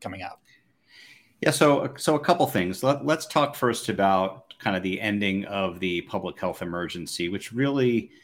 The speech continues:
Speaker 2: was instated to expand benefits during the pandemic.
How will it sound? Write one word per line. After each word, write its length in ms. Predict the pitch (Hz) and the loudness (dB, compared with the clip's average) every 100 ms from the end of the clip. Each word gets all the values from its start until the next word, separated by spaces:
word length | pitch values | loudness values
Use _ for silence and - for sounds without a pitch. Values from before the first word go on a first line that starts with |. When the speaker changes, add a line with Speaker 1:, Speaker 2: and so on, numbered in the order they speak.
| _ _ | _ _
Speaker 2:
was 260 | 101 110 104 | 0 2 2
instated 1000 | 101 - - 110 104 98 98 92 - - | -2 -4 -2 0 2 2 0 -2 -6 -12
to 400 | - 104 95 95 | -2 2 2 0
expand 760 | - - - 110 107 110 98 | -4 -6 -4 -2 0 0 0
benefits 880 | 107 101 95 - 85 90 - - - _ _ _ 101 | 0 2 0 -4 -6 -6 -10 -12 -14 _ _ _ -16
during 320 | 95 117 120 113 | 0 4 4 2
the 120 | 104 | -2
pandemic. 680 | - 92 85 87 78 78 | -4 -4 -2 -4 -4 -8